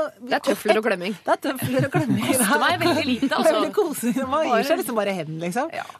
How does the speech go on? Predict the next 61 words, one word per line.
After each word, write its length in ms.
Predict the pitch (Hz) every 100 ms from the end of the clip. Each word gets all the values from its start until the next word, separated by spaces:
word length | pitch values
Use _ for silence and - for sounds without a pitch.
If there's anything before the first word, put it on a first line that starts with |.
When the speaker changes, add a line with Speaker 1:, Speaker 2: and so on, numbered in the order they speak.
| -
Speaker 2:
Folkehøyskole 540 | 330 233 214 254 277
er 80 | 220
jo 60 | 170
alltid 240 | 151 180
et 40 | 156
godt 120 | 147 160
tips, 160 | -
liksom. 320 | - - 170 180
Hvis 80 | 196
du 80 | 277
er 80 | 262
dårlig 300 | 254 208 240
i 80 | 247
klemming, 320 | 254 277 440 320
me-, 300 | 262 247 247 -
ta 160 | 311
et 140 | 339 196
år 80 | 180
på 80 | -
folkehøyskole. 540 | 175 - - 156 180
Speaker 1:
Ja. 60 | -
Speaker 3:
Ja, 160 | 208 202
Speaker 2:
Der 240 | - 226 294
Speaker 3:
kanskje. 240 | - 175
Speaker 2:
er 220 | 196 208 240
det 40 |
gitar 380 | 240 - 226 233
og 20 | 233
klemming 340 | 190 170 202
og 220 | 220 208 208
Speaker 3:
Ja. 20 | -
Speaker 2:
kos 300 | 196 196 - -
og 220 | 202 196
massasje. 560 | 196 - 185 135 175 170 - - -
Speaker 3:
Ja. 80 | 220
Speaker 2:
Eh, 460 | 202 196 196 196
så 160 | 190 240
det, 140 | 240 247
hvis 160 | -
du, 80 | 277 269 208
og 80 | 247
du 0 | 262
er 80 | 262
tjueto 380 | 277 - 254 254 359
år, 80 | 508 _
ja, 160 | 392 453
da 160 | 494 415
er 80 | 285
det 80 | 285
på 80 | 302
tide 160 | 240 190
kanskje 240 | 202 196
en 80 | 226
lite 320 | 233 185 202
sånt 160 | 208 208
opphold 320 | - 190 180
der, 320 | 165 180 180 -
på 80 | 214 208
en, 160 | 208
eh, 420 | 208 208 208 202 196
passe 480 | - - - 175